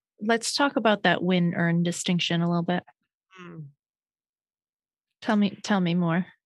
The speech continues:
Speaker 2: So a lot of times people will say, "Oh, I won President's Trip," which is a President's Trip for, if you're re-, if you're familiar with sales or not, but a President's Trip is awarded to the,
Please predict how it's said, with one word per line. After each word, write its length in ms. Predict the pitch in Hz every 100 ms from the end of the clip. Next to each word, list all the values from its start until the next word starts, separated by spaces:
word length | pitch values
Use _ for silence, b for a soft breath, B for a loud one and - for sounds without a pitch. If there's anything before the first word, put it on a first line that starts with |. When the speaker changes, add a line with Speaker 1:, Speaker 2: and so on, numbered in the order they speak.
| _ _ _ _ _ _ _ _
Speaker 2:
So 600 | - 240 226 220 202 - _ _ _ _ _
a 80 | 240
lot 180 | 240 240
of 80 | 277
times 240 | 269 233
people 300 | - 226 214
will 120 | 208 208
say, 340 | 208 196 -
"Oh, 320 | 277 311 294 240
I 120 | 247
won 480 | 208 262 320 330 320
President's 640 | - 262 247 233 185 180
Trip," 220 | - 160 - _ _ _ _ _ _ _ _ _
which 200 | 202 214
is 200 | 226 185
a 100 | -
President's 500 | 196 262 262 277 226
Trip 240 | - 220 220
for, 60 |
if 100 | 208 190
you're 300 | 196 180 175
re-, 220 | 190 160
if 160 | 208 202
you're 140 | 190
familiar 380 | 185 220 226 233
with 160 | 214 220
sales 240 | 190 190
or 60 | 180
not, 180 | 165 160
but 80 | 165
a 40 |
President's 340 | 220 208 208
Trip 220 | 202 190 190
is 180 | 165
awarded 540 | 196 170 190 208 196 185
to 80 | 185
the, 180 | 185